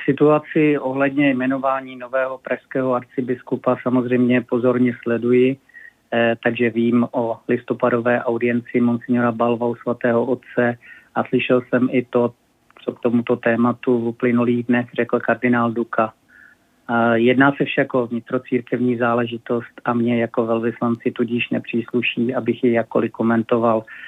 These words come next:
Mým úkolem v tomto procesu je toliko předat vládě a prezidentovi naší republiky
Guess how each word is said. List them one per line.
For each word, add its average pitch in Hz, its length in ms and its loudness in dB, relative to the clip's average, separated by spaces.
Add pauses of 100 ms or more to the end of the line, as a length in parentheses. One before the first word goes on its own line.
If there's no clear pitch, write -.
(160)
Mým 147 200 8
úkolem 139 420 4
v 117 60 -8
tomto 127 280 -2
procesu 123 840 -2
je 123 260 0
toliko 120 440 -2
předat 117 420 -2
vládě 120 480 0
a - 100 -8
prezidentovi 117 720 -4
naší 117 300 -2
republiky 120 720 0